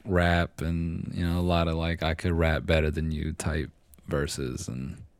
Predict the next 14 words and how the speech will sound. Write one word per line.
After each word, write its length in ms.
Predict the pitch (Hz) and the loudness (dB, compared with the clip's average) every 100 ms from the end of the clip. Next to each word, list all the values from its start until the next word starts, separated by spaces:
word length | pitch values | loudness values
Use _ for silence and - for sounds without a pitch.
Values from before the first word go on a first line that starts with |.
| _ - | _ -8
you 100 | - | -4
know, 120 | - | -2
with 160 | 76 87 | -4 -4
the 140 | 67 | -6
occasional, 760 | 73 - 82 80 85 80 76 71 | -2 0 0 0 0 0 2 0
uh, 300 | 69 80 98 _ _ - - - - - - _ - | 0 -2 -6 _ _ -20 -20 -20 -20 -20 -20 _ -4
sort 300 | - 85 82 | 2 4 4
of, 160 | 78 | 2
uh, 460 | 78 78 76 85 85 - - - - _ _ 90 | 2 2 0 -2 -6 -8 -14 -20 -20 _ _ 0
emo 460 | 90 85 78 87 | 2 2 2 0
shit 300 | 80 - 78 | 2 2 0
in 160 | 73 78 | 0 -2
there, 240 | 71 69 | 0 -2
but 260 | 80 78 | 0 2